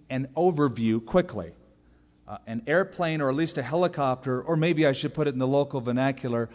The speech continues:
a hot air balloon ride over the book of Romans,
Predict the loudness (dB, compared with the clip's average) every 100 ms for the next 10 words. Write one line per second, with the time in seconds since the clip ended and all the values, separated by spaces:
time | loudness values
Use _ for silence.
0 | -12 -10 -6 2 2 2 2 4 4 4
1 | 2 4 2 4 4 4 2 0 -2 0
2 | 0 2 2 2 2 4 4 2 -4 -16
3 | -18